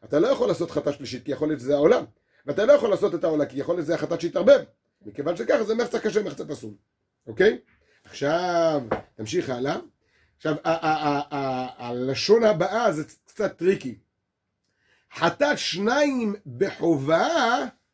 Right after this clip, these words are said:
המניין שבחובה כשר. מה זה חטאת שניים בחובה? הכוונה, משני הקינים האלה, במקום להקריב עולה אחת, תסתכל,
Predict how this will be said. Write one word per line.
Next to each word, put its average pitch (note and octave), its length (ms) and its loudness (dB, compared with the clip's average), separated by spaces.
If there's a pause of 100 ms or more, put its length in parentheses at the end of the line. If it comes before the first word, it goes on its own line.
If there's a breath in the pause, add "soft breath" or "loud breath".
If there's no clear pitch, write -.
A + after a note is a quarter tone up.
(640)
המניין F#3 640 4 (220)
שבחובה F#3+ 1000 0 (260)
כשר. D#3 320 -2 (640)
מה A#3+ 160 2
זה C4 180 2
חטאת G3 400 0
שניים G3 380 2
בחובה? D#3 460 0 (560)
הכוונה, F3+ 560 2 (1120 soft breath)
משני E3 320 2
הקינים B3 380 0
האלה, G3+ 420 4 (160)
במקום F3 420 -4
להקריב A3 440 -4 (100)
עולה G3 360 2
אחת, D3+ 340 -2
תסתכל, C#3+ 420 -4